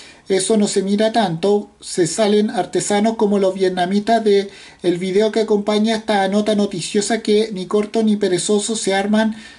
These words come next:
desde cero su propio La Ferrari. Bueno,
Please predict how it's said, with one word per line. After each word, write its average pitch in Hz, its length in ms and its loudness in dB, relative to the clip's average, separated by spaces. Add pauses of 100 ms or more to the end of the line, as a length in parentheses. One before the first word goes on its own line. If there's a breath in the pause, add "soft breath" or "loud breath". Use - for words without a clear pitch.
(160 loud breath)
desde 185 260 2
cero 214 300 2
su 202 180 -2
propio 214 400 2
La 214 140 0
Ferrari. 220 480 0
Bueno, 135 420 -2